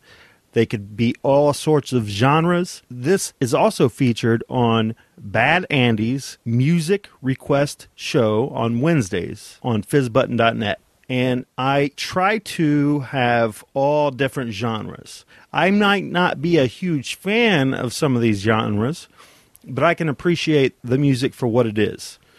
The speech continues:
These days, I'm not a huge fan of, like, hardcore death metal or, uh, you know, black metal or stuff like that. It, it's just not in my wheelhouse these days. Uh,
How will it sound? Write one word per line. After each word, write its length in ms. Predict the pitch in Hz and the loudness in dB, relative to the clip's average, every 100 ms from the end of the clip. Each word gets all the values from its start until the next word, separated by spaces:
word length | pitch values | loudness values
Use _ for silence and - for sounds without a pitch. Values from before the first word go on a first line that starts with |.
| _ _ | _ _
These 320 | 160 135 151 143 | -4 0 0 2
days, 360 | 131 131 160 | 2 2 2
I'm 180 | 135 131 | 0 0
not 220 | 147 135 | 0 -2
a 40 | 104 | -6
huge 600 | - 233 262 156 120 - | -4 0 2 2 -2 -6
fan 360 | 143 123 117 | -2 0 0
of, 140 | 113 104 | -2 -2
like, 220 | 107 104 | -4 -4
hardcore 760 | - 135 120 113 - 127 117 92 | -6 0 0 0 -2 0 0 0
death 260 | 123 110 | -2 -2
metal 320 | 127 120 120 117 | -2 0 2 2
or, 400 | 113 107 107 104 - _ _ - | 2 2 2 -2 -18 _ _ -10
uh, 680 | 110 107 104 104 107 104 98 - - - | -2 0 2 0 -2 -4 -8 -12 -18 -18
you 260 | - 120 110 | -8 -2 0
know, 340 | 107 101 98 - | 2 0 -2 -8
black 400 | 117 135 123 - | 0 2 2 0
metal 320 | 127 123 120 | 2 2 4
or 260 | 113 113 101 | 2 2 0
stuff 320 | - 143 - | -2 -2 -2
like 160 | 110 101 | -4 0
that. 240 | 127 113 - - _ - | 0 0 -6 -20 _ -6
It, 200 | 139 - | -6 -4
it's 200 | 147 - | -6 -4
just 320 | 123 139 - | -2 -2 0
not 160 | 143 120 | -2 0
in 100 | 120 | 0
my 160 | 120 | 0
wheelhouse 600 | 113 165 175 120 107 98 | 0 0 0 0 -2 -4
these 200 | 123 101 | -6 -4
days. 480 | 98 98 101 135 - - - - | -2 -2 -2 -6 -12 -20 -20 -12
Uh, 340 | - 110 110 | 0 4 4